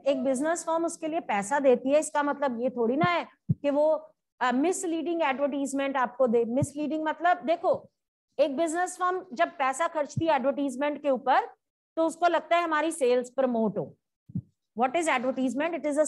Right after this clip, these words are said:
sales promotional activity। ठीक है? तो आप इतने करोड़ों रुपए खर्चते हो, तो आपको लगता है, हाँ, लोगों, लोग आपके प्रोडक्ट खरीदें, at least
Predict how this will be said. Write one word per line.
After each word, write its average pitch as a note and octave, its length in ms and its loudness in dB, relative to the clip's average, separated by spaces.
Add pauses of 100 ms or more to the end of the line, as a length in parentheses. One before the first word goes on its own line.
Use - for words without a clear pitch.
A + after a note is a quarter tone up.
sales B3 240 6 (120)
promotional A3+ 600 4 (360)
activity। F#3+ 600 0 (300)
ठीक C#4 160 0
है? B3+ 280 2 (200)
तो - 160 2
आप D#4 360 6
इतने D4+ 280 0
करोड़ों D4 380 6
रुपए D#4+ 200 2
खर्चते D4 420 -4
हो, D#4 140 2
तो D#4 100 -2
आपको C4 300 2
लगता C4 300 0
है, C4+ 60 -6
हाँ, B3+ 160 -2
लोगों, A#3+ 540 0
लोग C4+ 200 6
आपके B3 260 -2
प्रोडक्ट G#3+ 520 -2
खरीदें, A#3+ 400 0
at C#4 60 -6
least C#4 260 -2